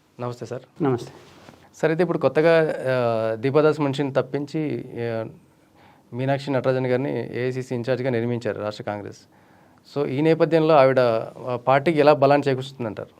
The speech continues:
Speaker 2: అంటే, నిజానికి కాంగ్రెస్ పార్టీ సంస్కృతి ఏంటంటే, అధికారంలోకి వచ్చిన తర్వాత మూడు గ్రూపులు, ముగ్గురు నాయకులు ఉంటే ఆరు గ్రూపులు నడుపుతారు. తర్వాత, ఏ, అధిష్టానం కూడా, హైకమాండ్ కూడా ఎవరిని నమ్మలేనటువంటి పరిస్థితిలో పడిపోయింది. ఎందుకంటే,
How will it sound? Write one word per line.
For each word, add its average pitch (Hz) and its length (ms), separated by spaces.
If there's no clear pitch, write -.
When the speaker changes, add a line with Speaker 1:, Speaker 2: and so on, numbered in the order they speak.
Speaker 2:
అంటే, 233 600
నిజానికి 214 540
కాంగ్రెస్ 220 640
పార్టీ 214 460
సంస్కృతి 180 640
ఏంటంటే, 160 520
అధికారంలోకి 180 760
వచ్చిన 165 260
తర్వాత 147 420
మూడు 165 340
గ్రూపులు, 170 580
ముగ్గురు 170 380
నాయకులు 226 380
ఉంటే 220 200
ఆరు 202 280
గ్రూపులు 180 360
నడుపుతారు. 139 460
తర్వాత, 208 380
ఏ, 175 120
అధిష్టానం 233 540
కూడా, 214 180
హైకమాండ్ 208 540
కూడా 202 280
ఎవరిని 220 840
నమ్మలేనటువంటి 180 1120
పరిస్థితిలో 165 580
పడిపోయింది. 139 440
ఎందుకంటే, 165 540